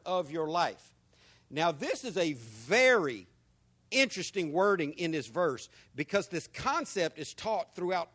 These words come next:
all of the Bible, but here we see it very succinctly that we must worship who? Christ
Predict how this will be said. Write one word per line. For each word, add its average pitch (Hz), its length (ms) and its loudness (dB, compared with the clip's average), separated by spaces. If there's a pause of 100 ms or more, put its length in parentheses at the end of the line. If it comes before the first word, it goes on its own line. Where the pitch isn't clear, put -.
all 240 360 4
of 160 120 -2
the 156 80 0
Bible, 156 580 0 (300)
but 165 160 -6
here 269 200 -2
we 254 160 -4
see 233 200 -6
it 160 200 -4
very 233 300 2
succinctly 180 840 -6 (240)
that 175 200 -2
we 233 240 -2
must 247 380 -2 (140)
worship 226 600 0 (280)
who? 170 340 2 (320)
Christ 208 600 2